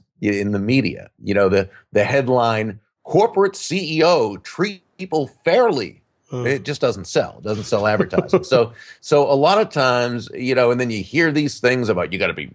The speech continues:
Speaker 1: ruthless and you gotta be this and you gotta be" And of course, that's not how it usually is. There's a lot of people in the world and people do, there's people who do bad things. But by and large, uh, you know, you find that that which doesn't make the news is what it usually is.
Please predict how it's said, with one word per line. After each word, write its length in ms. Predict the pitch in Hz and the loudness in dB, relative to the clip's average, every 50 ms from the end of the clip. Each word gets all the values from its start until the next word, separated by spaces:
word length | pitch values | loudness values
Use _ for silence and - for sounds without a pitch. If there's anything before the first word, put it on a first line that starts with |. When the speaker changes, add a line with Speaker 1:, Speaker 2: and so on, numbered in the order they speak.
| - 58 | -16 -4
Speaker 1:
ruthless 480 | - 214 262 226 185 - 151 127 - - | 0 2 2 2 2 0 -2 -2 -2 -4
and 80 | 98 92 | -8 -8
you 60 | 87 | -6
gotta 160 | 90 85 82 | -6 -6 -6
be 120 | 73 76 - - - | -8 -12 -16 -4 0
this 320 | - 247 226 185 147 - - | 2 2 4 4 2 0 -4
and 80 | 113 107 | -10 -10
you 60 | 104 | -8
gotta 160 | - - - | -6 -6 -6
be" 100 | 92 - - - 156 - _ _ _ _ - - | -6 -8 -8 -8 -10 -10 _ _ _ _ -6 -2
And 160 | - 180 180 | 0 0 0
of 120 | 185 185 | 0 -2
course, 280 | - 180 185 175 180 - | 0 0 0 0 0 -2
that's 280 | - - 151 - - 139 | -2 0 0 0 0 -2
not 140 | 120 87 87 | -2 -2 -2
how 160 | 90 76 65 | -2 -4 -6
it 100 | 64 - _ _ | -8 -12 _ _
usually 420 | - 85 85 - - - 80 80 80 | -8 -8 -6 -8 -8 -8 -8 -6 -2
is. 40 | - 302 320 - | 0 2 2 2
There's 140 | - 98 82 | 0 -2 -4
a 40 | 85 | -2
lot 160 | 82 78 65 | -2 -2 -2
of 60 | - - | -2 -4
people 280 | 98 95 90 - 92 90 | -6 -6 -4 -4 -4 -2
in 80 | 85 | -2
the 60 | 85 82 | -2 -2
world 320 | 78 80 92 127 147 160 | 0 2 4 4 4 2
and 140 | 139 104 90 | 2 0 -2
people 300 | 101 104 92 92 95 85 | -2 -4 -4 -4 -4 -4
do, 240 | 69 82 80 73 58 | -4 -4 -4 -4 -4
there's 180 | - 90 80 - - - _ - | -4 -6 -6 -8 -12 -18 _ -6
people 260 | - 92 90 - 82 | -6 -4 -4 -4 -2
who 80 | 85 90 | -2 -2
do 280 | 80 78 82 80 80 76 | -2 -2 -2 -4 -4 -4
bad 340 | 71 85 85 82 90 90 - | -4 -2 0 0 0 0 0
things. 320 | 104 104 95 85 85 82 | 0 0 0 -2 -2 -4
But 140 | - 87 87 - - - - - - - - | -4 -4 -4 -6 -8 -18 -20 -20 -18 -12 -6
by 280 | 113 98 143 175 220 | -2 0 2 2 2
and 200 | 214 180 143 113 | 2 2 2 2
large, 480 | 117 113 110 113 110 110 110 107 95 101 - - | 2 4 4 4 4 4 2 0 -2 -6 -8 -8
uh, 40 | - | -6
you 220 | 85 98 101 101 104 | -6 -4 0 2 2
know, 80 | 107 | 4
you 180 | 104 101 98 90 | 4 2 0 0
find 400 | - - 120 120 120 123 120 104 | 0 2 2 2 4 2 2 2
that 160 | 98 101 - - | 0 -2 -2 -2
that 260 | 95 113 131 117 - | 0 0 0 0 -2
which 200 | 113 104 - - | -6 -10 -4 0
doesn't 320 | 120 120 127 107 113 - | 2 2 2 0 -2 -6
make 220 | - 92 92 87 - | -6 -6 -6 -6 -6
the 60 | 92 | -6
news 340 | 90 87 87 87 87 90 92 | -4 -4 -4 -4 -4 -4 -4
is 160 | 95 80 76 | -4 -6 -4
what 140 | 78 90 92 | -2 -2 -2
it 60 | 87 - - | -2 -2 -6
usually 560 | 90 87 95 104 101 92 90 85 82 80 82 92 | -6 -4 -4 -4 -4 -4 -4 -6 -6 -4 0 0
is. 380 | 101 92 65 58 58 - - | 0 0 0 -2 -10 -14 -18